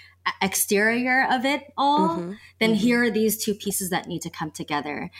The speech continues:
Speaker 1: And the reason why that was so important for me to come together in this portion of my life, in this, I guess, uh,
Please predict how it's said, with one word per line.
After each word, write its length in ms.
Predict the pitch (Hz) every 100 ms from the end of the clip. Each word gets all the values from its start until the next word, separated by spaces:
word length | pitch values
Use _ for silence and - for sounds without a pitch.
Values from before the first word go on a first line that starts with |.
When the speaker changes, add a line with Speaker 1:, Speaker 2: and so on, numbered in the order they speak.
| - -
Speaker 1:
And 140 | 233 233
the 80 |
reason 380 | 220 226 233 262
why 100 | 254
that 160 | 220 165
was 240 | 190 -
so 160 | 208 208
important 460 | 214 - 214 202 -
for 120 | 202
me 340 | 185 185 190
to 120 | 190 214
come 180 | 190
together 420 | 180 175 170 165 175
in 380 | 175 180 175
this 260 | 165 175 -
portion 480 | - - 175 - 180
of 240 | 160 156
my 260 | 160 156 156
life, 460 | 165 143 156 208
in 220 | - 175 170
this, 420 | 170 - - - - - - -
I 120 | 185
guess, 540 | 185 165 165 - - - _ _ _ _ _
uh, 340 | 170 170 165